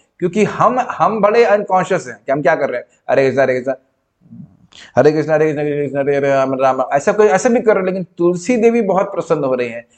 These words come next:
भगवान कृष्ण बहुत प्रसन्न हो रहे हैं और यमराज जी भी प्रसन्न हो रहे हैं, सारे देवी देवता प्रसन्न हो रहे हैं।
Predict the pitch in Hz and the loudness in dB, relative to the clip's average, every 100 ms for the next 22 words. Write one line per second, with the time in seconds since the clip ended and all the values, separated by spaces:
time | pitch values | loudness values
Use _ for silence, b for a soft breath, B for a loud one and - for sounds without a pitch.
0 | - 151 160 190 202 202 214 214 208 170 | -4 -2 4 4 2 -2 -6 -4 -6 -4
1 | 180 165 156 151 143 131 123 117 _ _ | -4 -4 -4 -2 -2 -2 -2 -6 _ _
2 | _ - 156 156 156 175 185 185 180 160 | _ 0 2 4 4 2 2 -2 -8 -8
3 | 151 160 180 196 175 185 160 165 196 180 | -10 -6 -4 -2 0 0 2 0 0 0
4 | 170 165 - - 127 120 110 107 | -2 -4 -6 -14 -14 -14 -20 -20